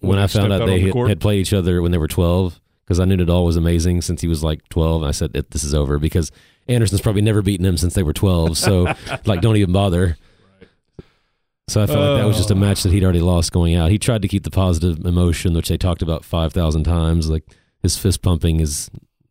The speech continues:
Speaker 1: so revolutionary, they were acting like.
Speaker 2: Uh, yeah, it
Speaker 1: And
Speaker 2: was a bit much.
Speaker 1: and it was every match they talked about it.
Speaker 2: Yeah, yeah. Well, listen, the men's tournament was just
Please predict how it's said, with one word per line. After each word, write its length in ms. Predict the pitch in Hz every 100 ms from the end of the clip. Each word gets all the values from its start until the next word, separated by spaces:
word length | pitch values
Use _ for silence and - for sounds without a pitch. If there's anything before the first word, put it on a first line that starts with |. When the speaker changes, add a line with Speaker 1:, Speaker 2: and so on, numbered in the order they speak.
| - -
Speaker 1:
so 160 | - 95
revolutionary, 640 | 87 82 92 - 78 78
they 80 | 78
were 100 | 78
acting 240 | 78 87
like. 260 | 78 82 82
Speaker 2:
Uh, 180 | 139 135
yeah, 420 | 131 117 98 95 98
it 60 |
Speaker 1:
And 100 | 104
Speaker 2:
was 120 | 120 110
a 40 |
bit 160 | 107 104
much. 240 | 95 92 87
Speaker 1:
and 80 | 101
it 60 |
was 120 | 87 87
every 240 | 110 101
match 260 | 95 98 92
they 80 | 87
talked 240 | 90 87
about 260 | 82 80 82
it. 140 | 87
Speaker 2:
Yeah, 280 | 110 98 95 -
yeah. 240 | 95 92 92
Well, 180 | 147
listen, 420 | 147 147 127 101 - _ _ _ _ -
the 60 |
men's 380 | 123 160 196 175
tournament 640 | 170 151 139 131 127 -
was 560 | 120 113 113 110 113 117
just 760 | 117 107 113 107 107 - -